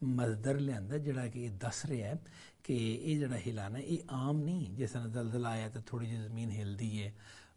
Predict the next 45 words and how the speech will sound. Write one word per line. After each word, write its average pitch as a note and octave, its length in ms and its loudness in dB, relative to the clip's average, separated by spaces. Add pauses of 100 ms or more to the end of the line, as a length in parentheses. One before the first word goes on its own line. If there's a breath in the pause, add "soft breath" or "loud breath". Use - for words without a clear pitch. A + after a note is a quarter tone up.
ਕਦੇ E3 140 6
ਜ਼ਰਾ C#3 300 6
ਜ਼ਿਆਦਾ C3 320 6
ਜ਼ਲਜ਼ਲਾ B2+ 380 2
ਆ B2 80 0
ਜਾਏ A#2+ 140 0
ਤਾਂ A#2+ 120 -4
ਦੋ A#2+ 160 0
ਚਾਰ A#2+ 160 -2
ਮਕਾਨ A#2 380 -2
ਡਿੱਗ A2 160 -4
ਪੈਂਦੇ A#2 360 -4
ਨੇ, A2+ 140 -4
ਕੋਈ D3 180 -2
ਬਸਤੀ D3 320 2
ਤਬਾਹ D3 320 0
ਵੀ D3+ 120 2
ਹੋ C3+ 60 2
ਜਾਂਦੀ A2 440 -2
ਹੈ C#3 60 -4 (500 loud breath)
ਤੇ C3 320 4
ਅਸੀਂ C3+ 200 -2
ਕਹਿੰਦੇ B2+ 280 2
ਵੀ A#2+ 140 2
ਜ਼ਮੀਨ A2+ 460 2
ਦੇ, A2+ 240 -4 (160)
ਦਾ A2 140 -4
ਇੱਕ G#2+ 180 -8
ਜ਼ਲਜ਼ਲਾ A#2+ 400 4
ਆਇਆ, G#2+ 280 0
ਜ਼ਿਲਜ਼ਾਲ C3+ 500 2
ਉਹੀ D3+ 160 4
ਲਫ਼ਜ਼ B2+ 300 -4
ਹੈ D3+ 60 -2
ਨਾ, F#3+ 60 0 (540 loud breath)
ਤੇ C3+ 160 6
ਉਹਦੇ D3 260 4
'ਚ B2 40 2
ਜ਼ਮੀਨ B2+ 360 4
ਦਾ B2+ 100 4
ਹਿਲਣਾ D3+ 400 12
ਜਿਹੜਾ A#2 240 4
ਉਹ B2 160 0
ਵਾਕਿਆ G#2+ 360 -2
ਹੋਇਆ। F#2+ 180 -4